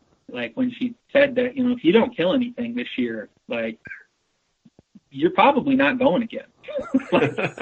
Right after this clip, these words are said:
or at least not next time. Like, you're gonna have to, we're,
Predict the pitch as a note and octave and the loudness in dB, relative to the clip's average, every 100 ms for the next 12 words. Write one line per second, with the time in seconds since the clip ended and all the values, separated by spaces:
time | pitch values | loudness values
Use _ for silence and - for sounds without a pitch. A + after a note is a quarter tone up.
0 | A3 - F#3 F3 A#3 G3 F#3 D3+ - _ | -2 6 8 8 4 2 -2 -2 -16 _
1 | - - - - C4 - E3 E3+ A3 G3 | -20 -20 -14 -6 -6 -4 -4 0 0 0
2 | F#3+ F#3 F3 D#3 C#3 D3 | -2 -4 -4 -4 -6 -12